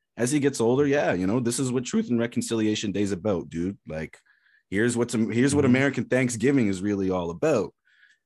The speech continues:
Speaker 1: Ours isn't too nice
Speaker 2: Yeah.
Speaker 1: either. Like, you know, I'm, I'm gonna break it down to him. So, um, I see, I see
Speaker 2: Well, and it's
Speaker 1: good
Speaker 2: two,
Speaker 1: things.
Speaker 2: it's two strong words. It's the word truth and the word reconciliation. You know what I mean?
Speaker 1: Mm-hmm.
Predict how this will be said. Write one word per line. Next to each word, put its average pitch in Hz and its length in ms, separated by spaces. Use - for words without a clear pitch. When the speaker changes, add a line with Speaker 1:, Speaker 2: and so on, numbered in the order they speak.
Speaker 1:
Ours 113 340
isn't 127 280
too 131 140
nice 139 280
Speaker 2:
Yeah. 156 100
Speaker 1:
either. 101 320
Like, 95 260
you 107 60
know, 123 200
I'm, 117 120
I'm 110 180
gonna 135 180
break 127 200
it 120 80
down 107 240
to 80 200
him. 82 100
So, 82 340
um, 80 520
I 92 100
see, 107 340
I 104 80
see 107 140
Speaker 2:
Well, 151 80
and 147 40
it's 147 100
Speaker 1:
good - 80
Speaker 2:
two, 180 120
Speaker 1:
things. 185 240
Speaker 2:
it's 135 120
two 170 260
strong 156 340
words. 123 440
It's 113 160
the 120 80
word 143 300
truth 143 420
and 120 160
the 117 40
word 123 140
reconciliation. 113 920
You 113 80
know 120 60
what 123 60
I 120 40
mean? 135 220
Speaker 1:
Mm-hmm. - 140